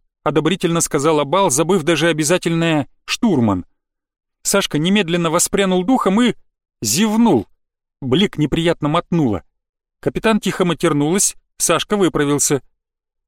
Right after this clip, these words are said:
Чем ниже к поверхности, тем больше восходящих токов. Из-за этого даже здесь, на ста пятидесяти, Блик был вынужден двигаться, опустив нос к горизонту, словно принюхиваясь. Или, если хотите, постоянно ныряя.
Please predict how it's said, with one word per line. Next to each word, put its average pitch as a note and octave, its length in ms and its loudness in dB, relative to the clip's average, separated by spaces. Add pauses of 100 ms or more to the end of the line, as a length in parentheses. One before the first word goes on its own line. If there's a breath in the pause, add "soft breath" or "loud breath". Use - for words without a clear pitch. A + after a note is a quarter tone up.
(100)
Чем C3+ 300 0
ниже D#3 240 0
к - 100 -20
поверхности, C3 680 -4 (360)
тем D#3+ 260 0
больше D#3 360 0
восходящих C#3 680 -2
токов. - 400 -4 (580)
Из-за C#3+ 320 2
этого E3+ 320 0
даже C#3 240 0
здесь, C#3+ 420 -2
на D3+ 120 -2
ста - 220 0
пятидесяти, E3 580 -2
Блик C3+ 360 -2
был D3 200 4
вынужден D#3+ 480 0
двигаться, D#3+ 480 0
опустив D#3+ 440 -4
нос E3 240 0
к B2+ 40 -8
горизонту, D3+ 720 0 (400)
словно C#3 460 -2
принюхиваясь. B2 840 -2 (540)
Или, A#3+ 240 2
если F#3+ 360 0
хотите, F#3+ 460 -2 (120)
постоянно D#3+ 520 0
ныряя. A#2 540 0